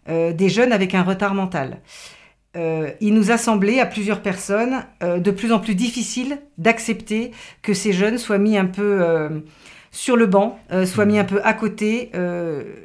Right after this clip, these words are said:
juste parce qu'ils comprennent moins vite que les autres, que leur cerveau fonctionne moins bien que les autres. Donc, euh, voilà, cette, euh, cette idée est, est née d'abord avec la patrouille Saint-Louis,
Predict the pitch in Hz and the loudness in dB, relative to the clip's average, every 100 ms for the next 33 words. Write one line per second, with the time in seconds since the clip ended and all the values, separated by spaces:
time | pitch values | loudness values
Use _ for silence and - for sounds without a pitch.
0 | - 185 185 233 - 269 254 - - _ | -8 -4 -2 -4 -6 -8 -8 -12 -20 _
1 | 214 - - 208 214 - 208 185 190 208 | -2 -2 -2 -2 -2 -4 -6 -2 -2 2
2 | 202 202 196 - 196 175 160 170 - - | 2 2 0 -4 -2 -2 -2 -4 -6 -2
3 | 185 185 185 180 196 208 196 - 190 185 | 0 0 0 -4 -4 -4 -6 -2 0 2
4 | 185 180 185 185 180 151 151 - _ _ | 2 2 -2 -2 -6 -8 -10 -16 _ _
5 | _ _ _ _ 170 185 185 190 185 180 | _ _ _ _ -2 -2 2 4 4 4
6 | 175 175 170 180 165 160 175 175 170 170 | 4 2 2 2 0 0 -6 -4 -2 -2
7 | 165 - - - 147 151 151 160 196 185 | -6 -14 -16 -10 -8 -8 -10 -4 -4 -2
8 | 185 214 220 190 180 180 185 190 202 202 | 0 0 2 4 4 4 4 4 4 2
9 | 214 190 185 180 185 185 202 180 185 175 | 2 2 0 0 -2 -2 -4 -4 -2 0
10 | 220 311 | -2 -6